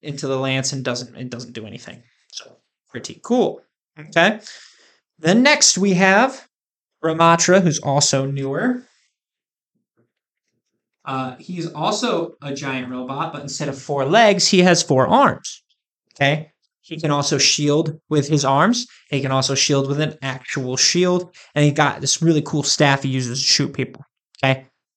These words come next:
Pretty, pretty dope. All right? And then we have my current favorite tank,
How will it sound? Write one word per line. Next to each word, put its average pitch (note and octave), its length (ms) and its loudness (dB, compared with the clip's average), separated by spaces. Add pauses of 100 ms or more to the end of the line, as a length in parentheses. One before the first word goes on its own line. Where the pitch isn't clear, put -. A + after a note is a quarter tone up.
(960)
Pretty, C3+ 380 4
pretty C3 300 -2
dope. A#2 260 -6 (420)
All C#3+ 80 4
right? E3+ 320 2 (1400)
And C#3+ 140 -4
then G#3+ 260 2
we F3 120 -2
have D#3 260 0
my E3 240 -4
current - 400 -6
favorite B2+ 460 -10
tank, A2+ 500 -12